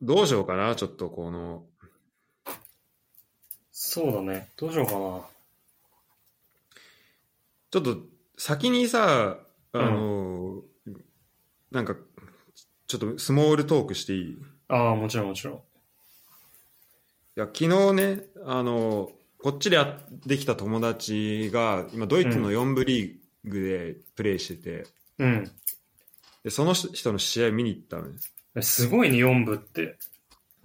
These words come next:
Speaker 1: そう、いや、そうそうそう。
Speaker 2: うん。
Speaker 1: で、その人なんか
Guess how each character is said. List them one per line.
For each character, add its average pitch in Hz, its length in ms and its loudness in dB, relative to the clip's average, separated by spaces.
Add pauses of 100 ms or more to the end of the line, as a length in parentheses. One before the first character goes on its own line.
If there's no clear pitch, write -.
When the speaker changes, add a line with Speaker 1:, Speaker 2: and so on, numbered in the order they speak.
(140)
Speaker 1:
そ 123 200 -2
う、 117 120 -2
い 135 40 0
や、 135 180 4
そ 123 140 -2
う 104 40 -4
そ 92 120 -8
う - 20 -8
そ 92 300 -12 (500)
う。 117 60 -6
Speaker 2:
う - 20 -6
ん。 95 240 -10 (480)
Speaker 1:
で、 123 460 2 (180)
そ - 160 -2
の 233 80 2
人 220 180 0
な 143 120 4
ん 127 100 0
か 95 300 -4